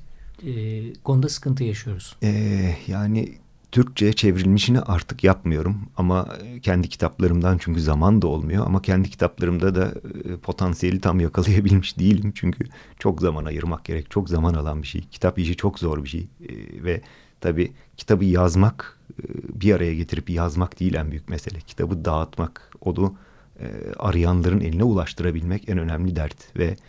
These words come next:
Speaker 2: hani bu Türkiye'de büyük bir problem. Çünkü dağıtımcılarla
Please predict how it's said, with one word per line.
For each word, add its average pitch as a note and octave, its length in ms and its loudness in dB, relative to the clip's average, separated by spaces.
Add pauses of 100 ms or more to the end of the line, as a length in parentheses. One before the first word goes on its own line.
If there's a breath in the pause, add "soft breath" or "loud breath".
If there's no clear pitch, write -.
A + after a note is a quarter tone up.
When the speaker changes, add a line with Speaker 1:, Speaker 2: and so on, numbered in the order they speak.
(300 soft breath)
Speaker 2:
hani - 240 -6
bu A2+ 180 4
Türkiye'de G2+ 500 2
büyük F#2+ 220 2
bir F2+ 60 0
problem. E2 440 -4
Çünkü F2 280 -4
dağıtımcılarla F2 840 2